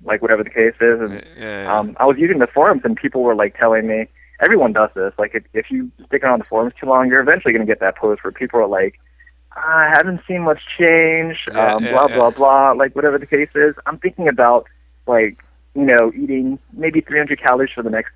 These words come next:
Speaker 1: two weeks.
Speaker 2: Yeah,
Speaker 1: Or
Speaker 2: yeah.
Speaker 1: something
Speaker 2: Everyone
Speaker 1: like,
Speaker 2: wants
Speaker 1: something
Speaker 2: to,
Speaker 1: crazy.
Speaker 2: everyone
Speaker 1: Yeah.
Speaker 2: wants to push it harder, and they, and they just throw
Speaker 1: Yeah.
Speaker 2: away all the research we did for R T D. I'm like, "No, that's just, you just,"
Speaker 1: Yeah. Mm-hmm.
Speaker 2: It, it, it's, it's,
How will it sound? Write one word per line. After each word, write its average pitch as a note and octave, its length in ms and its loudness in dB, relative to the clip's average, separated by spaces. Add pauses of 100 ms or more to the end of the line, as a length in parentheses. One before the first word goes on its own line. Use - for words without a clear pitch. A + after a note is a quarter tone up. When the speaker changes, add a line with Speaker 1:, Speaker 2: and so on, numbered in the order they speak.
Speaker 1:
two B2+ 120 -4
weeks. A#2 260 -6 (200)
Speaker 2:
Yeah, C3+ 260 -4
Speaker 1:
Or C3 40 -2 (100)
Speaker 2:
yeah. B2 40 0
Speaker 1:
something A#2+ 140 0
Speaker 2:
Everyone E3 340 0
Speaker 1:
like, D#3 60 -6
Speaker 2:
wants A#3+ 200 2
Speaker 1:
something D#4 160 6
Speaker 2:
to, - 60 -6
Speaker 1:
crazy. C4 540 2
Speaker 2:
everyone D#3 280 0
Speaker 1:
Yeah. E3+ 40 -2
Speaker 2:
wants E3 160 -2
to D#3 80 -14
push D3+ 220 -12
it D#3+ 80 -10
harder, D#3 300 -6
and A2+ 120 -10
they, A#2 140 -8 (280)
and B2+ 160 -6
they C3 140 -6
just - 340 -10
throw C3+ 220 -6
Speaker 1:
Yeah. C#3 100 2
Speaker 2:
away B2+ 320 -4
all A#2 200 -4
the A#2+ 120 -10
research A#2 400 -18
we A#2 100 -20
did G#2+ 200 -16
for A2 100 -14
R G#2 120 -12
T A2+ 160 -20
D. A#2 140 -20
I'm G#2+ 100 -20
like, A#2 140 -20
"No, E3 260 -14
that's - 280 -16
just, - 280 -20 (120)
you A#2 220 -20
just," B2+ 220 -16
Speaker 1:
Yeah. A2+ 160 -2 (680)
Mm-hmm. A#3+ 120 -10
Speaker 2:
It, D#3 160 -12
it, D#3+ 120 -10
it's, D#3+ 240 -8
it's, - 260 -12